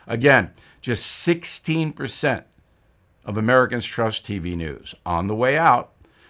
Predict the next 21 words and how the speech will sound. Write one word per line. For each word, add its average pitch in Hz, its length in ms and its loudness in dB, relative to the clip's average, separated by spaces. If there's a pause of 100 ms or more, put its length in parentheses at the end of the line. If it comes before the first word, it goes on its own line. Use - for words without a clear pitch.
(160)
the 143 100 4
presidency 214 840 2
itself, 180 420 4
here's 196 220 0
something 208 340 2
interesting. 165 540 -4 (320)
Thirty-eight 190 720 6
percent 160 420 0
of 143 80 -2
Americans 139 460 0
trust 127 400 -2
the 123 80 -4
presidency, 156 800 0
but 135 220 -2
two 208 180 -2
years 220 340 0
ago 135 260 2
in 135 100 0
two 170 140 -4
thousand 143 360 0
nineteen, 160 580 -2